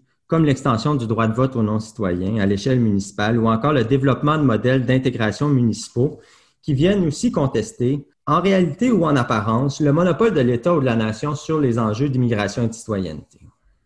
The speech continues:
Maintenant, si ces tensions sont bien ressenties dans nos débats publics, les mots, ou à mon sens en tout cas, les mots semblent parfois nous manquer pour expliquer, comprendre ou justifier les positions qu'adoptent les villes au sujet de l'accueil et de l'inclusion des immigrants.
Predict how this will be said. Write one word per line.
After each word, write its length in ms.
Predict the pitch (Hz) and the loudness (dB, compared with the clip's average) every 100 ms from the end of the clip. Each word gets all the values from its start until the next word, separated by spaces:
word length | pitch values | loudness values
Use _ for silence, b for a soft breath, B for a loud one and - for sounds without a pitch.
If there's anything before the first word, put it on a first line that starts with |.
| _ - | _ -8
Maintenant, 240 | 113 170 | -4 -2
si 240 | 190 262 233 | -2 -4 -4
ces 160 | 262 | -4
tensions 420 | - 185 139 180 185 | 0 0 0 0 -2
sont 200 | 175 113 | 0 0
bien 220 | 135 151 | 0 -2
ressenties 720 | 147 180 180 131 - - 190 | 0 -2 0 -2 -2 -4 -4
dans 180 | 127 117 | 0 0
nos 100 | 110 | 0
débats 240 | 107 120 | 0 -2
publics, 720 | 127 98 98 135 - _ - _ _ _ _ _ _ _ _ - | -4 -6 -6 -6 -8 _ -20 _ _ _ _ _ _ _ _ -2
les 220 | 135 156 | 2 4
mots, 320 | 170 254 - | 4 2 0
ou 140 | 123 127 | -2 0
à 80 | |
mon 160 | 143 135 | 2 0
sens 280 | - 214 220 | 0 -2 0
en 100 | 123 | -2
tout 120 | - | 0
cas, 80 | 208 | 0
les 160 | 165 | 2
mots 160 | 143 226 | 4 2
semblent 320 | 240 156 131 | 0 0 0
parfois 340 | 180 - - 240 | 0 -2 0 2
nous 120 | 165 | 4
manquer 420 | 143 135 - 220 | 4 2 2 0
pour 220 | 151 123 | 0 0
expliquer, 800 | 190 190 - 139 - 120 131 139 | 0 -2 -6 -6 -2 0 2 0
comprendre 580 | - 175 156 - 170 190 | -2 -2 0 0 2 2
ou 80 | 131 | 2
justifier 640 | 113 139 - - - 165 | 0 -4 -6 -14 -2 2
les 100 | 175 | 2
positions 460 | - 160 139 202 226 | 2 0 0 -2 0
qu'adoptent 520 | 170 110 127 165 - | 0 2 2 0 0
les 160 | 127 110 | 0 2
villes 260 | 127 160 | 2 2
au 80 | 123 | 0
sujet 340 | - 127 131 | -2 -2 0
de 80 | 156 | 2
l'accueil 380 | 139 110 147 160 | 0 0 0 2
et 60 | 117 | 0
de 60 | |
l'inclusion 460 | 113 110 113 120 139 | 0 -2 -4 -2 0
des 180 | 113 107 | 0 0
immigrants. 380 | 98 90 80 | -2 -2 -10